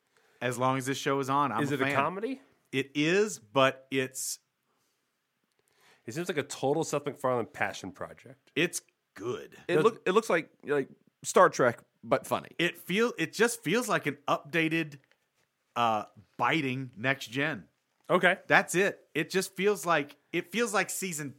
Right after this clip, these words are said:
Speaker 1: twelve. Like, they've gone real far, and now they've kinda put it on its ear a little bit and, like,
Speaker 2: Okay.
Speaker 1: poking, poking fun here and there at stuff. But still, there's so much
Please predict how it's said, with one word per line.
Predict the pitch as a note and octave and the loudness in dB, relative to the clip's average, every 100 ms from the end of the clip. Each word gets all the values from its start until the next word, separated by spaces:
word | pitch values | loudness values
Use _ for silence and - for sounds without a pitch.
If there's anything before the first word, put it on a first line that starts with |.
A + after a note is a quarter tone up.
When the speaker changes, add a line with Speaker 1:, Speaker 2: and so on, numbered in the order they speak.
| _ | _
Speaker 1:
twelve. | - A#2+ B2+ B2 F#2+ - _ _ - | -10 -2 0 0 -4 -14 _ _ -2
Like, | C3 C3+ | -2 2
they've | C#3+ C#3 | -2 0
gone | C#3+ C#3+ C#3+ A#2+ | 4 4 4 0
real | C3+ D3+ | -2 -2
far, | - C3+ C#3 C#3+ | 0 6 6 6
and | C3 | 2
now | B2 | -2
they've | A#2+ | -4
kinda | C3+ B2 | -4 -6
put | - C#3+ | -4 -2
it | C3+ | 0
on | B2+ | -2
its | B2 | -4
ear | A#2 A#2+ | -6 -4
a | C3+ | -2
little | C#3 | -4
bit | B2 C#3 | -2 -4
and, | B2 | -4
like, | A#2 A2 - - | -4 -6 -10 -6
Speaker 2:
Okay. | A#2+ B2+ A#2+ | -4 0 2
Speaker 1:
poking, | C3+ C#3 C3+ | 2 0 -4
poking | D3 D3 D3+ | -2 -2 -4
fun | - D3+ C#3 | -4 -4 -2
here | C#3+ | -2
and | C3 A#2 | -2 -2
there | A#2 | -4
at | D3 | -4
stuff. | - F3+ G#3 - - - _ | -2 0 0 -2 -20 -20 _
But | D3 C#3+ - | 2 2 0
still, | - D#3 F3 C#3+ | -4 0 2 0
there's | B2 - | -2 -2
so | - - E3+ E3+ C3 | -4 -4 -4 -4 -4
much | B2 C#3+ B2+ - | -4 -4 -4 -10